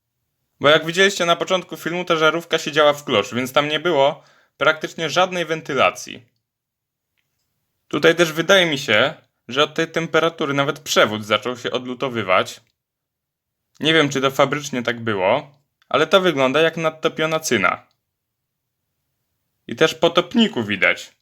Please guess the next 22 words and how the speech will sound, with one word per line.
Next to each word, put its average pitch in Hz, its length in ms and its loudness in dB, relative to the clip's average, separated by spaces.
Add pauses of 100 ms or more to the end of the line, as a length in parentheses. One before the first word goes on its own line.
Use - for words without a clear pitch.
(840)
jak 139 220 -2
wysoka 143 380 2
temperatura 135 640 -2
tutaj 120 260 -4
musiała 113 400 0
być. 87 340 -6 (280)
Topnik 165 380 -2
jest 156 140 -4
po 151 80 -4
prostu 143 380 -8
zwęglony. 113 640 0 (1600)
To 147 80 -8
jest 170 140 -4
właśnie 185 300 2
najczęstsza 180 600 -2
przyczyna - 680 -4 (440)
padania 151 400 2
takich 143 280 -4
żarówek. 104 420 -6
Za 156 160 2
wysoka 170 400 -4
temperatura. 117 800 -4